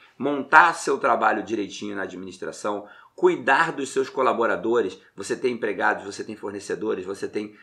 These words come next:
prestadores de serviço que vão atender a sua empresa. Essas pessoas precisam estar angari-, ah, bem cuidadas, precisam estar acolhidas. Se você tiver uma equipe bem montada,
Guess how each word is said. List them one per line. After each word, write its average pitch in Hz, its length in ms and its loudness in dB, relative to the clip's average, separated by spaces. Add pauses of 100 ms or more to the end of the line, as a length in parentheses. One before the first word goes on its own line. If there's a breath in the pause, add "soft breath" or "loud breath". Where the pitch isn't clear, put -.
(120)
prestadores 107 440 -2
de 95 100 -10
serviço 95 520 -4
que 90 80 -18
vão 101 140 -6
atender 95 300 -4
a 87 40 -8
sua 90 140 -12
empresa. 107 480 -4 (260 loud breath)
Essas 107 220 -10
pessoas 127 340 -4
precisam 120 380 -10
estar 104 340 0
angari-, 104 300 -2
ah, - 300 -6
bem 123 200 -2
cuidadas, 104 580 4
precisam 101 340 -12
estar 104 260 2
acolhidas. 107 800 2 (520 soft breath)
Se - 140 -6
você 143 280 2
tiver 131 320 0
uma 110 160 -2
equipe 135 400 -6
bem 131 160 -2
montada, 104 640 -4